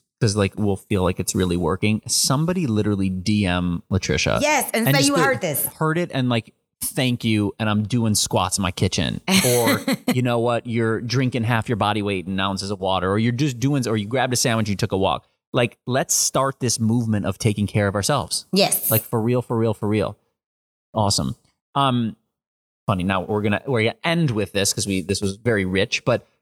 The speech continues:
Speaker 1: um, talk about the experience when somebody comes in here to take a class.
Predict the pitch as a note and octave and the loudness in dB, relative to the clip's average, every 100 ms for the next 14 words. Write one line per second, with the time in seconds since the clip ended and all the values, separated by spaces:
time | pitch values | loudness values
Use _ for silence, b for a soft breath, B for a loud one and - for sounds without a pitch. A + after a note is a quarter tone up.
0 | _ - C3+ A#2+ A2+ A2 - _ _ _ | _ -2 0 0 -2 -4 -8 _ _ _
1 | _ _ - D#3+ F3 G3 F3+ D#3+ B2 - | _ _ -4 -2 -2 -2 -2 -2 -2 -2
2 | - A#2+ G2+ G#2+ - C#3 D3 C3 - B2+ | 0 0 0 0 0 0 -2 -4 -2 0
3 | A2+ - A#2+ A2 G2+ F#2+ F2+ F2 F#2+ F#2+ | 0 0 0 2 2 0 0 -2 -2 0
4 | F2+ F2 G2 F2+ F2+ B2+ - | 0 -4 -2 0 0 -2 -6